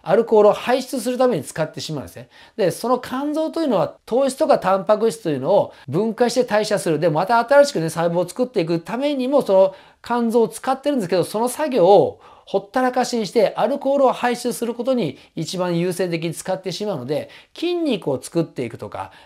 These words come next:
えー、回復させるとか、そのための炭水化物、タンパク質の代謝というものをやらなくなってしまうんですね。後回しにしちゃうと。まあ、それだと当然ね、えー、回復できるわけがないです。なので、あの、トレーニング後の酒はもういらないです。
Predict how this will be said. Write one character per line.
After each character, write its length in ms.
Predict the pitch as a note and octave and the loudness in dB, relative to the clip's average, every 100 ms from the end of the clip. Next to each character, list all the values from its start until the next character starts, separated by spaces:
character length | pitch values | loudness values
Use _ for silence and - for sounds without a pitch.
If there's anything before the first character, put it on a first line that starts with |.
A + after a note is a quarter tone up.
| - | -8
え 120 | C#3 | -6
ー、 40 | |
回 200 | - A#3+ | -2 -2
復 120 | C4+ | 0
さ 120 | - A#3+ | -2 0
せ 100 | A#3 | 0
る 80 | |
と 80 | F3 | -2
か、 80 | G#2 | -6
そ 200 | - B3+ | -8 -2
の 140 | D4 | -2
た 160 | C#4+ C4+ | 0 -2
め 140 | D#4+ | 0
の 180 | B3+ B3+ | 2 2
炭 340 | F3 F3 G#3+ A3+ | 0 -2 -4 -4
水 260 | - B3 | -4 -2
化 120 | B3+ | 0
物、 380 | C4 F3 - G#3+ | 0 0 0 0
タ 220 | - - | 0 -6
ン 100 | E3+ | -6
パ 100 | F3+ | -6
ク 100 | G3 | -8
質 120 | E3+ F#3+ | -8 2
の 240 | F#3+ D3+ - - - _ _ | 2 2 -8 -20 -20 _ _
代 180 | E3 E3+ | -2 -2
謝 160 | E3 | -2
と 120 | D#3+ | -6
い 20 | F#3+ | -2
う 20 | |
も 120 | C4+ | 0
の 40 | D3 | 0
を 40 | |
や 260 | A2 A#2+ G#3 | -4 -2 0
ら 80 | |
な 80 | D4 | 0
く 60 | C#4+ | 2
な 80 | D4 | 0
っ 20 | |
て 80 | F#3 | -2
し 20 | |
ま 80 | A#2 | -10
う 20 | |
ん 20 | |
で 40 | F2 | -12
す 20 | |
ね。 180 | B2 _ - - | -14 _ -8 -4
後 200 | G3 C#4 | -2 0
回 140 | C#4+ | 0
し 60 | - | -2
に 80 | A2+ | -8
し 20 | |
ち 60 | |
ゃ 40 | F2+ | -12
う 40 | |
と。 120 | - _ _ _ _ | -16 _ _ _ _
ま 80 | E3 | -6
あ、 40 | |
そ 220 | C#3+ - C#4+ | -6 -2 -2
れ 80 | |
だ 140 | E4 E4+ | 2 2
と 120 | A3+ | 0
当 260 | - G3+ G#3 | 2 2 4
然 200 | G#3+ F#3+ | 2 0
ね、 220 | A3 A3+ _ - | -4 -6 _ -8
え 120 | D3 | -6
ー、 60 | D3 | -4
回 320 | - A#3 A#3+ | -2 -2 -2
復 240 | A3 A3 | -2 -4
で 140 | C#3+ F#3+ | -2 -2
き 120 | - | 0
る 120 | A#3+ | 0
わ 140 | D3 A3+ | 2 0
け 120 | F3+ | -2
が 120 | A2+ G#2 | -8 -4
な 140 | G3+ | -2
い 60 | C#3+ | -2
で 60 | |
す。 140 | - _ _ | -6 _ _
な 140 | G#3 G#3 | -2 0
の 60 | |
で、 180 | F3+ F#3+ | 2 4
あ 120 | C#3 | 2
の、 120 | C#3 C#3+ | 0 -2
ト 160 | D#3 | -2
レ 140 | F3+ F#3+ | 0 0
ー 60 | |
ニ 140 | F#3+ F#3 | 0 -4
ン 40 | |
グ 120 | E3+ | -4
後 160 | E3+ D#4+ | 4 4
の 120 | A#3+ | 4
酒 320 | C#3 C#3 C3 | 0 -6 -6
は 60 | A#2 | -6
も 140 | A2+ | -6
う 40 | - | -8
い 80 | D3 | -2
ら 100 | G#3 | 0
な 60 | |
い 20 | E3+ | 0
で 60 | |
す。 120 | - | -6